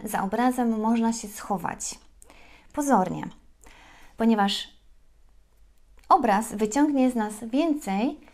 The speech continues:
niż same pytania. Nie wiem, czy się domyślacie, o jakim narzędziu mówię. Pewnie niektórzy tak. Przedstawiam Wam,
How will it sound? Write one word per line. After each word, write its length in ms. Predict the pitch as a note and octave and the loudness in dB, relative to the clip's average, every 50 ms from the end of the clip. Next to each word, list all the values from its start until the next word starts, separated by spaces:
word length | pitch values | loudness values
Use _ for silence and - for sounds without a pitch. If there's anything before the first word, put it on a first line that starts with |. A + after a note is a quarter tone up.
| - - - B3 | -20 -10 -4 -2
niż 200 | C4 C#4+ C#4+ - | 0 0 0 0
same 560 | - - - B3+ B3 A#3+ A#3+ A#3 A3 A3 A3+ A3+ - - - - - - - - | -2 0 0 2 2 4 4 4 4 4 2 0 -6 -12 -16 -18 -20 -20 -10 -6
pytania. 720 | - A3 G#3+ - G#3+ F3+ F3+ F3+ F3+ F3 F3 F#3+ B3 D4 D4 - - - - - - - - - - _ _ _ _ _ - _ - - _ - - - - - - - - - - - - - - - - - - - - - - - - - _ _ - - _ - - - | -6 -6 -4 -2 -4 -2 -2 -2 -4 -4 -2 -2 -2 -2 -4 -8 -18 -20 -20 -20 -20 -20 -20 -20 -20 _ _ _ _ _ -20 _ -20 -20 _ -20 -20 -20 -20 -16 -16 -16 -16 -18 -20 -20 -20 -20 -20 -20 -20 -20 -20 -20 -20 -20 -20 -20 -20 -20 _ _ -20 -20 _ -8 -2 0
Nie 100 | D#4+ C4+ | 2 2
wiem, 120 | A#3+ A#3 | 2 0
czy 100 | A#3 - | 0 -2
się 100 | - G#3+ | -6 -6
domyślacie, 520 | G3 G#3 G3+ G#3+ - - D4+ C#4+ C#4+ A3 | -4 -4 -4 -4 -2 0 0 0 0 0
o 20 | G#3 | -4
jakim 240 | G3+ G3+ G#3 G3+ G3+ | -4 -2 -2 -2 -2
narzędziu 360 | G#3 G3+ G3+ G3+ G3+ G3+ G3 | -2 -2 -2 -2 0 0 0
mówię. 320 | F#3+ F3 F3+ G#3 A3+ C#4+ G4+ - - - - - - - | -2 -2 -2 0 0 0 0 -2 -6 -16 -20 -20 -6 0
Pewnie 220 | F4+ F4 D#4+ D4+ C4 | 2 4 6 6 6
niektórzy 440 | A#3+ A#3 A#3 - A3 G#3+ G#3 G3 | 6 4 2 0 -2 -2 -2 -2
tak. 280 | G3 - F3+ E3+ A3+ C4 - - - - - - - - - - - - - - - - - - - - - - - - - - - - - - - - - - _ - - - - - - - _ - - _ | 0 0 0 0 0 -2 -4 -10 -18 -20 -18 -20 -20 -20 -20 -20 -20 -20 -20 -20 -20 -20 -20 -20 -20 -20 -20 -20 -20 -20 -20 -20 -20 -20 -20 -20 -20 -20 -20 -20 _ -20 -20 -20 -20 -20 -20 -20 _ -20 -18 _
Przedstawiam 480 | - C#4 C4 B3+ - F4+ F#4 F4 F4 D4+ | 0 0 2 6 6 8 8 6 4 4
Wam, 280 | D4+ D4 C4+ C4+ C4+ | 4 4 6 4 4